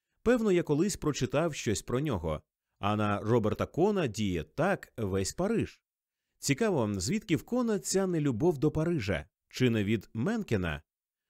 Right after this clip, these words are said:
Менкен, по-моєму, ненавидить Париж. А стільки молодих людей навчаються любити і не любити за Менкеном.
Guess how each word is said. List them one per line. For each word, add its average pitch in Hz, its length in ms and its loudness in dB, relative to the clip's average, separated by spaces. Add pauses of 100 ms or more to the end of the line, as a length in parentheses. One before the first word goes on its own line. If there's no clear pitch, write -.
(120)
Менкен, 214 420 2
по-моєму, 160 500 0
ненавидить 104 640 0
Париж. 92 440 -2 (540)
А 127 140 0
стільки 190 340 -2
молодих 156 400 2
людей 139 320 2
навчаються 120 600 0
любити 135 540 0
і 139 280 -2
не 120 220 0
любити 113 600 0
за 92 180 0
Менкеном. 92 720 -2